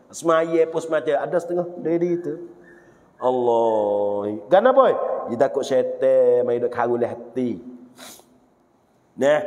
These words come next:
ha tu. Dah, dah, dah. Nak betul ya. Betul. Nak orang panggil nak tahsin. Nak janguk ke semaya kita. Kena janguk. Nah, ya gelawa gitu ulu. Apa nama? Misalnya. Ha,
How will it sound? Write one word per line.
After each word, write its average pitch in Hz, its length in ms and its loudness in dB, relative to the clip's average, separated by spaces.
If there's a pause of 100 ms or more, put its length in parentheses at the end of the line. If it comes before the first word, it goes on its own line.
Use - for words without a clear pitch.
(320)
ha 110 160 -8
tu. 92 320 -14
Dah, 156 140 6
dah, 135 160 -2
dah. 120 180 2
Nak 143 300 0
betul 120 340 0
ya. 95 140 -2
Betul. - 580 -4
Nak 240 220 4
orang 285 180 0
panggil 240 220 2
nak 233 260 -2
tahsin. - 880 0
Nak 127 260 -2
janguk 147 400 0
ke 139 140 -2
semaya 107 340 -4
kita. - 320 -18
Kena 269 160 -2
janguk. 294 400 0 (1400)
Nah, 175 320 4
ya 151 160 2
gelawa 175 720 4
gitu 170 240 0
ulu. 120 480 0
Apa 120 160 -8
nama? 98 480 -2
Misalnya. 104 640 -2
Ha, 151 120 6